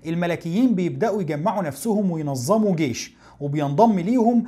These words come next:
فلول القوات المهزومة في الفوندي من أنصار الملكية. كل دول بيتجمعوا مع بعض ويعملوا جيش ضخم،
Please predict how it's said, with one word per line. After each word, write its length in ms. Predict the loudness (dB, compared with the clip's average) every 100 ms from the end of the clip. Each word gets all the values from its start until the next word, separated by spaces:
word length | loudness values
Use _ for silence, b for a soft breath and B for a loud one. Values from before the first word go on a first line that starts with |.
| B
فلول 340 | -6 -2 0 0
القوات 500 | 0 0 2 2 0
المهزومة 560 | -4 -4 -2 0 0
في 140 | -2 -4
الفوندي 560 | -4 0 0 0 -2 -4 B
من 180 | -2 -2
أنصار 420 | -2 -2 2 2
الملكية. 640 | 2 0 -2 -4 -6 -8 -18 b b b
كل 200 | 4 6
دول 140 | 4
بيتجمعوا 540 | 0 -2 -2 0 0
مع 180 | 2 0
بعض 260 | 4 2 2
ويعملوا 460 | -4 -6 -2 -2
جيش 220 | 0 -2 0
ضخم، 320 | 0 0